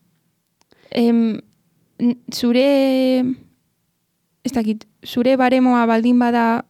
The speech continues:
nota gehien, osea, ez dakit, hiru minututan noia-, nota gehien dituen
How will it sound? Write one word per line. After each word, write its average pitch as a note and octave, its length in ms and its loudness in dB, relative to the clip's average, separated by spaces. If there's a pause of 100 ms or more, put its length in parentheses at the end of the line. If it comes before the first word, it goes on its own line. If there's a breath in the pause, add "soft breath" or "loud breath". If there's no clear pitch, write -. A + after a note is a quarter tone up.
(200)
nota C4 380 0
gehien, A#3+ 480 -2 (880)
osea, A#3 180 -2
ez G#3 80 -6
dakit, A#3 280 -6
hiru B3 140 0
minututan C#4 540 0
noia-, C4 300 0
nota B3 320 -2
gehien A#3 320 -2
dituen A#3 480 0